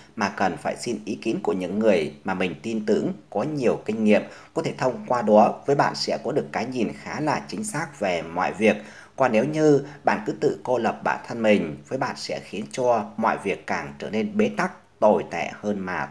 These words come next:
thôi. Xem tử vi cũng cho thấy hôm nay là ngày mười lăm tháng tám năm Nhâm Dần. Ngày này, thiêu hại thượng lạn ông,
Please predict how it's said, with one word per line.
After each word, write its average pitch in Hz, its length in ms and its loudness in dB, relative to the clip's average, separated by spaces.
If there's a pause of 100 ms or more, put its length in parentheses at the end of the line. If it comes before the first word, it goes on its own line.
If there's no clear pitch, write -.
thôi. 104 400 6 (1300)
Xem 160 340 0
tử 101 260 6
vi 120 240 0
cũng 107 320 4
cho 135 140 -4
thấy 135 500 2
hôm 135 240 4
nay 131 140 6
là 117 80 0
ngày 95 120 2
mười 90 160 0
lăm 233 260 -2
tháng 110 320 -4
tám 110 280 0
năm 127 240 -2
Nhâm 117 160 0
Dần. 90 420 4 (140)
Ngày 101 180 2
này, 90 380 4 (200)
thiêu 123 220 2
hại 113 280 -2
thượng 117 280 -2
lạn 90 240 2
ông, 113 360 2